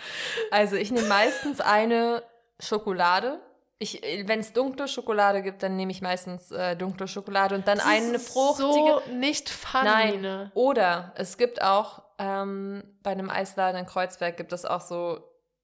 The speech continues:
Speaker 1: Erdnuss-Schokoladeneis. Das ist sehr,
Speaker 2: Mhm.
Speaker 1: sehr, sehr lecker. Und dann immer noch was Fruchtiges. Aber Sorbet finde ich kacke.
Speaker 2: Ich finde, man kann nicht Milcheis und Fruchteis miteinander mischen.
Speaker 1: Du meinst halt Milcheis und Sorbet,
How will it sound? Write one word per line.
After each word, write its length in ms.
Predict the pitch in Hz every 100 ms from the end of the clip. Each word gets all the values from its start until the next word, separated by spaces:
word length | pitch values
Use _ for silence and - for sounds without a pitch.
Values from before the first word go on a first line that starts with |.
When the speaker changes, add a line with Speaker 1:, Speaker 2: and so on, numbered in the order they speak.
| _ _ _ _ _ _
Speaker 1:
Erdnuss-Schokoladeneis. 1400 | 196 214 233 233 233 233 - 233 214 202 214 202 196 202
Das 80 | -
ist 180 | 202 -
sehr, 240 | 185 185 214
Speaker 2:
Mhm. 220 | 240 247
Speaker 1:
sehr, 240 | 208 214
sehr 140 | 196 170
lecker. 420 | 165 175 233 - - _ _ -
Und 180 | 214 208
dann 200 | 226 247
immer 200 | 220 214
noch 140 | 202
was 160 | 196 -
Fruchtiges. 640 | 170 160 156 147 135 - - -
Aber 300 | - 220 233
Sorbet 600 | 208 202 185 190 208 339 - -
finde 160 | 233
ich 80 | 226
kacke. 400 | - 160 - - - - -
Speaker 2:
Ich 160 | 254
finde, 240 | - 311 302
man 160 | 233
kann 200 | - -
nicht 220 | 240 285 240
Milcheis 460 | 254 262 254 240
und 120 | 240
Fruchteis 380 | - 233 - 190
miteinander 320 | 196 208 196 196
mischen. 420 | 202 - 185 180 _ _ _ _ _ _ _ _ _ _ _ _ _ -
Speaker 1:
Du 100 | 208
meinst 260 | 202 202
halt 140 | 214 190 - -
Milcheis 420 | 202 202 - 180
und 120 | 180
Sorbet, 440 | 175 170 165 165